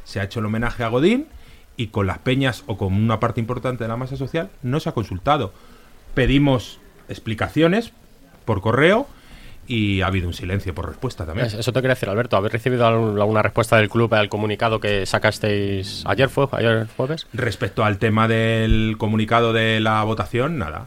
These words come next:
Speaker 1: silencio.
Speaker 2: ¿Y es-, y esperáis una respuesta o
Speaker 1: Pues
Speaker 2: no
Speaker 1: en
Speaker 2: pasa mucho tiempo, pero esperáis respuesta o?
Speaker 1: En vista de los antecedentes, no.
Speaker 2: Y en el caso de que no llegue respuesta, cu-, ¿cuál va a ser vuestra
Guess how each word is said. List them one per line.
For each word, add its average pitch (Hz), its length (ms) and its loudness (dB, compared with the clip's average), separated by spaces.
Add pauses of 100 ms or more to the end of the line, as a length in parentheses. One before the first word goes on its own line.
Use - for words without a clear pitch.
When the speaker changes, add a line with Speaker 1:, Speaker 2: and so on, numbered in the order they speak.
Speaker 1:
silencio. 82 600 -10
Speaker 2:
¿Y 110 100 2
es-, 98 120 2
y 104 120 4
esperáis 104 360 6
una 107 120 4
respuesta 135 600 4
o 104 340 4
Speaker 1:
Pues 95 240 0
Speaker 2:
no 117 120 6
Speaker 1:
en 110 60 6
Speaker 2:
pasa 123 160 8
mucho 113 220 4
tiempo, 120 280 4
pero - 140 0
esperáis 107 240 -2
respuesta 143 480 -2
o? 101 300 -2
Speaker 1:
En 107 200 0
vista 98 340 -2
de 101 80 0
los 98 160 -2
antecedentes, 98 580 -2
no. 98 140 -6 (360)
Speaker 2:
Y 110 60 6
en 104 100 6
el 98 80 2
caso 110 220 4
de 107 80 4
que 107 40 2
no 107 100 4
llegue 104 120 4
respuesta, 123 640 0
cu-, 113 80 -2 (300)
¿cuál 104 160 4
va 104 40 6
a 101 40 0
ser 101 140 -4
vuestra 98 320 -2